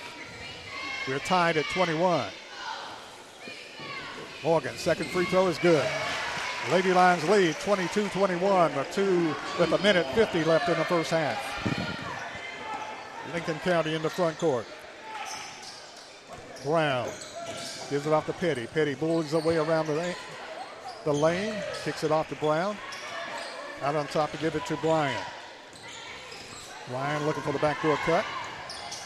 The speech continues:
Minute thirty left. Dumps it inside. Bryan spins, drags that pivot foot, kicks it off to Petty.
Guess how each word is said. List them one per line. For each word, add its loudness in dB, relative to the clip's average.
Minute -2
thirty 4
left. 0
Dumps 0
it 2
inside. 4
Bryan 4
spins, -2
drags 4
that 4
pivot 2
foot, 4
kicks 0
it 4
off 8
to 2
Petty. 4